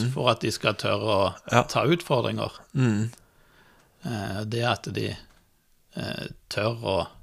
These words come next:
Speaker 2: senke skuldrene sine og være seg selv.
Speaker 1: Mm.
Speaker 2: Ikke at de må, må være som gjengen forventer,
Speaker 1: Mm.
Speaker 2: men at de kan, ja, virkelig være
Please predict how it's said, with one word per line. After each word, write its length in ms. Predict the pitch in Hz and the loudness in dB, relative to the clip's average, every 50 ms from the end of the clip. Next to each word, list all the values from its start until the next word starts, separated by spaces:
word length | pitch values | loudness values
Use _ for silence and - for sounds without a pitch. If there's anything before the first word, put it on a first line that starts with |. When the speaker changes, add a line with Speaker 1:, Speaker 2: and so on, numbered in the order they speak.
| - - _ _ _ _ _ _ _ _ _ - | -20 -20 _ _ _ _ _ _ _ _ _ -12
Speaker 2:
senke 400 | - - - - 110 - - 117 | -8 -4 -2 -2 -2 -2 -4 -4
skuldrene 380 | - - 127 113 120 131 127 123 | -2 -2 -4 -2 -2 -2 -2 -2
sine 240 | - 143 131 127 117 | 0 0 0 0 0
og 100 | 113 107 | 0 0
være 280 | 107 101 104 107 117 131 | 0 0 0 0 0 0
seg 160 | - - - | 0 0 -2
selv. 400 | - - - 151 165 - - 113 - _ _ _ - | -2 -2 0 2 2 2 2 0 -2 _ _ _ 0
Speaker 1:
Mm. 420 | 127 127 123 110 85 76 110 117 120 - - - _ _ _ _ _ _ - _ _ _ - | 2 4 4 4 2 0 -2 -4 -4 -6 -14 -20 _ _ _ _ _ _ -20 _ _ _ -12
Speaker 2:
Ikke 360 | 190 113 - - - 151 139 | -12 -12 -10 -6 0 0 0
at 120 | 110 - | 0 0
de 260 | - - 117 110 107 107 | -2 -4 -2 -2 -2 -2
må, 320 | 107 104 104 104 101 104 - - - _ _ _ _ _ _ _ _ - | 0 0 -2 -2 -2 -4 -8 -12 -20 _ _ _ _ _ _ _ _ -10
må 340 | 214 131 123 110 107 117 113 104 | -6 -4 -2 0 2 2 2 4
være 560 | 110 104 101 101 101 101 98 113 117 110 - - - _ _ _ _ _ | 4 4 4 4 0 0 2 4 2 2 2 0 -14 _ _ _ _ _
som 240 | - - - 131 120 | -10 -6 -4 -2 0
gjengen 400 | 120 117 113 113 135 135 127 117 - | 2 2 4 4 4 2 2 2 4
forventer, 600 | - 120 104 117 151 185 - - - - - - - - _ - - | 4 4 4 6 4 2 0 -2 -2 -2 -2 -2 -6 -20 _ -8 -2
Speaker 1:
Mm. 360 | 120 120 113 101 95 104 113 113 - - _ _ _ _ _ _ _ - | 0 0 0 0 0 -4 -6 -8 -10 -20 _ _ _ _ _ _ _ -8
Speaker 2:
men 160 | 151 139 120 | -6 -4 -4
at 100 | 110 - | -4 -4
de 100 | - 113 | -4 -6
kan, 440 | - - - - 110 101 107 98 - - _ _ _ - - - _ - _ _ _ - | -6 -6 -10 -8 -8 -6 -8 -10 -10 -14 _ _ _ -20 -20 -20 _ -20 _ _ _ -10
ja, 120 | - - - - _ _ _ _ - - | -10 -10 -10 -10 _ _ _ _ -12 -10
virkelig 580 | 117 98 - - - - - 113 110 107 101 - - - - _ - - - - - - - - _ _ _ _ _ - | -10 -10 -10 -12 -10 -8 -6 -6 -6 -6 -8 -10 -16 -20 -20 _ -20 -20 -20 -20 -20 -20 -20 -20 _ _ _ _ _ -12
være 640 | - 123 107 107 107 104 101 104 107 127 131 120 | -8 -4 -2 0 0 0 -2 -2 0 0 0 0